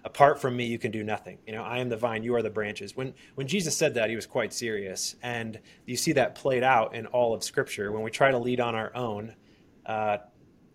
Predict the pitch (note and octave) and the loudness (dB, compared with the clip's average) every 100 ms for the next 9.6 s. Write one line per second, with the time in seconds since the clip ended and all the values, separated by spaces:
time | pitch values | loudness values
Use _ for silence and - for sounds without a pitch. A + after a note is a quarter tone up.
0 | B2 B2+ B2+ C#3+ C3+ B2+ - C3+ C#3 - | -6 -2 2 4 4 2 2 2 2 -6
1 | - F#2+ - - D#2+ - B2+ B2+ B2 A#2+ | -8 -8 -10 -8 -8 -4 -2 -2 -2 -2
2 | C3 D3+ C#3 A#2+ A2 G2 A#2+ D#3 C#3+ A#2+ | 0 0 0 -2 -4 2 6 6 4 0
3 | A2 G#2+ - G#2+ - G#2 - - _ A2+ | 0 0 -2 -6 -4 -4 -4 -20 _ -10
4 | - C3 E3 B2+ A2 - - - - - | -4 2 4 4 2 0 -4 -10 -20 -14
5 | - A#2 C#3 D3 - B2+ A#2+ - B2+ C3+ | -6 0 4 4 2 2 2 0 -2 0
6 | D3+ - B2+ A#2+ - A#2 A#2+ C3 - C3+ | 0 2 2 2 0 -2 0 0 -2 -6
7 | A#2 A2 G#2+ G2+ G2 - - - - G#2+ | -4 0 0 0 -2 -10 -20 -14 -4 -2
8 | - C3 B2 C#3 D3 - - - B2 G#2 | -2 -6 -6 -8 -8 -8 -8 -4 -4 -4
9 | A#2+ G#2+ F#2+ F#2+ A2+ | -6 -6 -6 -6 -10